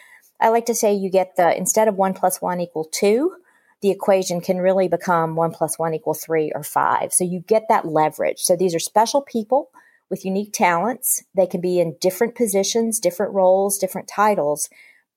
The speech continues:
But what they do naturally is connect people, translate between people, bring empathy from the outside in, bring empathy in terms of the consumers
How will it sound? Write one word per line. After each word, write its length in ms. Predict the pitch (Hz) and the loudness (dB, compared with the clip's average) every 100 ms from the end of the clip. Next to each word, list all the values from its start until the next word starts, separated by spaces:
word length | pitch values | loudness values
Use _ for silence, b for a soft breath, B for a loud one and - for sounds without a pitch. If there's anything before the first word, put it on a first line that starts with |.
| _ | _
But 200 | 185 - | -2 2
what 220 | 196 208 | 0 2
they 160 | 208 196 | 0 0
do 220 | 175 202 | 0 0
naturally 800 | 190 175 170 175 - 165 165 160 - | 0 0 0 -2 -2 0 0 -2 -4
is 200 | 165 - | -4 -6
connect 440 | 175 175 190 - | -4 -2 -2 -4
people, 540 | 233 226 233 233 233 233 b b - | -4 0 2 2 0 -4 b b -8
translate 720 | - 196 196 214 214 214 214 | -2 2 2 2 2 0 -2
between 360 | 214 - 214 208 | -8 -4 -4 -4
people, 640 | - 214 214 208 208 208 b b - | -4 -2 0 2 2 -2 b b -4
bring 240 | 190 175 - | -2 -2 -2
empathy 680 | - 180 214 208 220 220 220 _ - | -4 0 0 0 -2 -2 -6 _ -4
from 240 | - 175 | 0 0
the 140 | 170 - | 2 2
outside 480 | 180 180 175 165 | 2 2 0 0
in, 320 | 160 151 147 143 | 0 -2 -2 -2
bring 240 | 170 - | -2 -2
empathy 380 | 185 202 202 185 | -2 -2 -2 -2
in 100 | 170 | -2
terms 260 | - 175 | -4 -4
of 60 | 165 | -2
the 80 | 160 | -4
consumers 800 | - 165 - 214 214 208 202 | -6 -8 -2 0 2 2 0